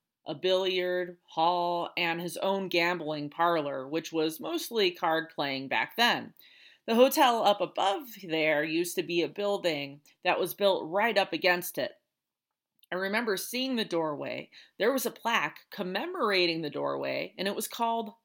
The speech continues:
Husband's Alley because it was a secret passageway. It looks like a lawyer's office or somebody's business. Men, they would come to the door,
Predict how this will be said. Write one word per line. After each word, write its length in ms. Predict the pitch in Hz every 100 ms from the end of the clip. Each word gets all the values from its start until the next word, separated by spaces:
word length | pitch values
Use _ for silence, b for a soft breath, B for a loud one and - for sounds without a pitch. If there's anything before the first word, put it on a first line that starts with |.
| -
Husband's 520 | 190 226 254 277 233
Alley 500 | 196 202 208 156 - _ b b
because 300 | 190 233 220
it 80 | 233
was 140 | 196
a 40 | 196
secret 500 | - 240 214 190 180 -
passageway. 760 | - 269 - 160 - 123 - - _ _ _ _ _ _ _
It 80 | 277
looks 220 | 392 -
like 160 | 392 269
a 40 |
lawyer's 520 | 233 226 302 240 185
office 500 | 160 147 - 151 156
or 80 | 165
somebody's 560 | - 247 240 220 202 -
business. 680 | 262 220 151 - - - _ b b b -
Men, 380 | 208 254 277 262
they 160 | 220
would 180 | 190 180
come 280 | - 220 262
to 100 | 294
the 100 | 247
door, 460 | 175 156 156 170